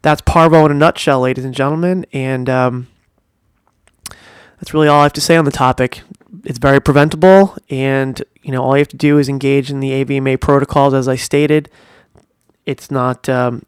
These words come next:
a question of, you know, if y-, your, your pet will get parvo. It can be a question of when, if you're taking the risk and not vaccinating your puppy especially.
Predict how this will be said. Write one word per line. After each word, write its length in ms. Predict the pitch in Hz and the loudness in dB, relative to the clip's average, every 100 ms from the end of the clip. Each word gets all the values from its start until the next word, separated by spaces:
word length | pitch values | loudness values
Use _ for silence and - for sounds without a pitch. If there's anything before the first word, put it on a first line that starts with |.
| _ - - | _ -18 -14
a 140 | - - | -12 -6
question 540 | - 143 - 139 135 | 0 0 0 -4 -4
of, 720 | 135 135 131 127 123 123 - _ _ _ _ _ _ _ _ _ _ _ _ _ | 0 0 2 0 -2 -10 -18 _ _ _ _ _ _ _ _ _ _ _ _ _
you 80 | 139 | -4
know, 120 | 127 - | -2 2
if 320 | 156 151 - - | 2 2 -2 -18
y-, 120 | - - | -18 -16
your, 320 | - 147 147 - | -6 -2 -2 -2
your 160 | 143 | -4
pet 280 | - 156 - | -2 -2 -2
will 220 | 143 151 | 2 2
get 280 | 147 156 - - _ _ _ - | 2 2 0 -6 _ _ _ -6
parvo. 640 | 151 165 175 190 190 185 - | 0 2 4 6 6 4 -2
It 140 | 147 | -6
can 240 | - 180 170 | -2 2 2
be 80 | |
a 40 | 151 | 2
question 380 | - 165 - 139 | 0 -2 -2 -6
of 220 | 123 131 | -6 -2
when, 360 | 147 131 117 - | -2 -2 -6 -12
if 180 | 127 131 | -12 -6
you're 160 | 143 | -6
taking 380 | - 156 143 143 | -4 -6 -4 -4
the 80 | 139 | 0
risk 260 | 139 135 | 0 -2
and 100 | 131 | -6
not 180 | 127 - | -6 -4
vaccinating 520 | 135 127 131 123 123 | -4 -4 -6 -8 -6
your 120 | 123 123 | -8 -6
puppy 360 | 135 123 127 | -4 -4 -6
especially. 720 | 113 - - 127 - - - | -8 -8 -6 -4 -6 -10 -12